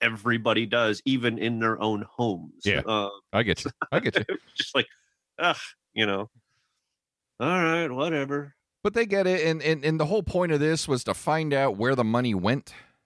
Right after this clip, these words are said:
Speaker 2: so they would know who to go after.
Speaker 1: Right.
Speaker 2: But, but
Speaker 1: Somebody
Speaker 2: they're
Speaker 1: got paid for something, and they needed to go talk to that guy to figure out what he got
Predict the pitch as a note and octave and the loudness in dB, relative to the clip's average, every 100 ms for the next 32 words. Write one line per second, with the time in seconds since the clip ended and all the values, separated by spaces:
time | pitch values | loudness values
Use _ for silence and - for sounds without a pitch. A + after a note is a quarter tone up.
0 | _ _ _ _ _ _ _ _ _ _ | _ _ _ _ _ _ _ _ _ _
1 | _ _ _ _ _ _ - B2+ A2+ A2+ | _ _ _ _ _ _ -2 0 4 4
2 | G#2+ F#2+ G2+ A2+ A#2+ A#2+ A#2 A2 - _ | 2 2 0 2 4 2 2 -2 -12 _
3 | _ _ _ _ _ _ _ _ B2+ A#2 | _ _ _ _ _ _ _ _ 0 2
4 | G2+ F#2+ G2 A2+ - D2 D2 G2+ _ _ | 2 2 4 2 -2 -4 -6 -8 _ _
5 | _ _ _ _ _ - A2+ - D#3+ C#3 | _ _ _ _ _ -4 -4 -2 -2 -2
6 | - C3+ C3+ C3+ D3 D#3+ D#3+ - D3 C3+ | -2 -4 0 2 2 0 -2 -2 0 0
7 | C#3 B2 A2+ - G#2 G#2 G#2+ A2 B2+ B2+ | -2 -2 -2 0 0 0 2 2 2 2
8 | B2 B2+ B2+ B2 A2+ B2 C#3 A2+ G#2 G#2+ | 2 2 2 0 2 0 2 2 2 4
9 | A#2 A2 A2+ G#2 A2 G2+ - | 2 2 2 0 0 0 -2